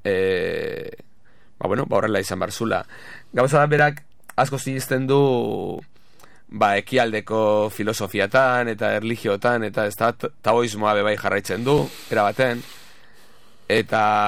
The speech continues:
eta, bueno, berak esaten du, ez da,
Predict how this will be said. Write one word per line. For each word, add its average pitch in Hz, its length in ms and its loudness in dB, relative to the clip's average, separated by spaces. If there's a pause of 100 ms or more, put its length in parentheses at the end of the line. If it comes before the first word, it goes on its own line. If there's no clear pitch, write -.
(880)
eta, 110 180 2
bueno, 120 340 0 (120)
berak 135 300 2
esaten 127 260 -2
du, 110 80 -4
ez 104 100 -8
da, 117 200 0